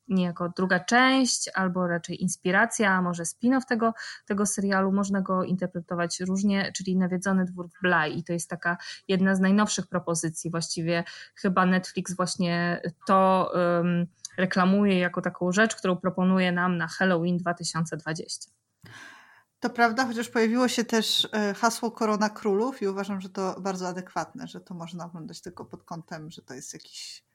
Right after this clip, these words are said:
Speaker 2: pastisz.
Speaker 1: No i Penny Dreadful, y, znana jako Dom Grozy w tłumaczeniu, która jest do obejrzenia na H B O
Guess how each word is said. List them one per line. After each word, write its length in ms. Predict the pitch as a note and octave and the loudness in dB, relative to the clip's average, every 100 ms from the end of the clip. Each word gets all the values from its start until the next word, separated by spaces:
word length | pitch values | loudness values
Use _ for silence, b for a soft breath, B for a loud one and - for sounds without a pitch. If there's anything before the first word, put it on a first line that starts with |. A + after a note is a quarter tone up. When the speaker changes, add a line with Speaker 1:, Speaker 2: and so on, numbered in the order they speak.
| _ | _
Speaker 2:
pastisz. 680 | E3+ - - - - - _ _ - - _ _ B B B B B | -6 -6 -8 -12 -12 -14 _ _ -20 -20 _ _ B B B B B
Speaker 1:
No 100 | B3 | 4
i 80 | C#4 | 6
Penny 260 | C#4 D4+ C#4+ | 6 4 6
Dreadful, 580 | C#4+ A3+ - F3+ F3+ | 4 2 2 2 2
y, 360 | - G3 G3 G3 | 2 2 4 2
znana 380 | G3 G#3 G#3+ G3+ | 2 2 4 4
jako 260 | F#3+ G3+ | 2 0
Dom 220 | F#3+ G3+ G3 | 2 2 4
Grozy 540 | G3 F3+ F3 F3+ G#3+ | 2 2 0 -2 -2
w 80 | - | -4
tłumaczeniu, 680 | - F#3+ F#3 F#3 F3 F3 F#3+ | -2 0 0 0 -2 0 -2
która 260 | - F#3+ F#3 | -2 0 0
jest 140 | F#3+ | 0
do 120 | F#3+ | -2
obejrzenia 460 | F3 F#3 F#3+ F#3 F3+ | 0 0 2 0 0
na 100 | F3+ | -2
H 280 | F3+ F#3 F#3 | -2 -2 -2
B 280 | F3+ F3+ | -2 0
O 120 | F3+ | 0